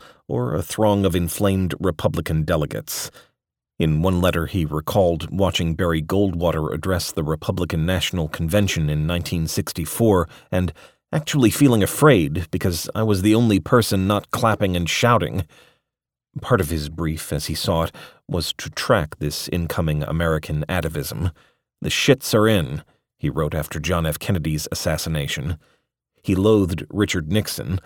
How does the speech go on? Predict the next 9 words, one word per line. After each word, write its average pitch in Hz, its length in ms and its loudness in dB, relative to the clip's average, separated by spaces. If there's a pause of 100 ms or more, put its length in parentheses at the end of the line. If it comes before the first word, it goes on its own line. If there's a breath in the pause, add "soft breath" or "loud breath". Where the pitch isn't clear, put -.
(260 soft breath)
although 78 220 -4
he 78 140 -2
made 78 160 -2
a 69 60 -4
friend 90 360 0
of 76 380 -4
arch-Nixonian 87 920 -2
Pat - 300 -4
Buchanan, 90 600 0